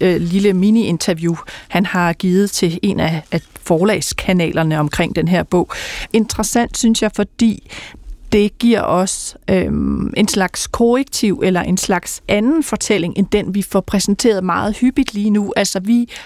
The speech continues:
har talt meget i det her program, og, og det tales der også om andre, øh, steder, de her med klasserejsefortællinger. Altså, man er i en socialklasse, og så hæver man sig til en anden socialklasse. Altså, tænk på Edward Louis, tænk på Thomas Korsgaard, tænk på alle mulige andre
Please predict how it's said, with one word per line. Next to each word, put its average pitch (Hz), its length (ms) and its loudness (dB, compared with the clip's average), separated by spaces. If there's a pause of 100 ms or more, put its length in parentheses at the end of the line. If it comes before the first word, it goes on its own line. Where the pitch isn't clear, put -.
har 226 100 -2
talt 208 260 0
meget 185 260 2
i - 20 0
det 240 120 0
her 220 80 0
program, 190 400 -2
og, 165 240 -4
og - 120 -4
det 185 100 -2 (120)
tales 180 240 -2
der 233 80 -2
også 185 160 -2
om - 100 -2
andre, 196 400 0
øh, 196 80 0
steder, 196 240 2
de 208 160 -4
her 208 140 2
med 185 200 0
klasserejsefortællinger. 170 1400 -2
Altså, 156 240 -2
man 165 260 2
er 233 140 2
i 233 100 0
en 226 120 0
socialklasse, 208 600 -2
og 180 80 -2
så 202 100 0 (480)
hæver 226 440 4
man 185 180 0
sig 196 200 -4
til 190 300 2
en 180 140 4
anden 196 260 2
socialklasse. 175 760 -2
Altså, 170 180 -4
tænk - 280 -4
på 190 160 -2
Edward 180 320 0
Louis, 208 320 2
tænk 160 180 -4
på 180 80 -6
Thomas 160 300 -2
Korsgaard, 185 540 0
tænk - 280 -4
på - 100 -4
alle 185 200 2
mulige 185 240 2
andre 170 260 0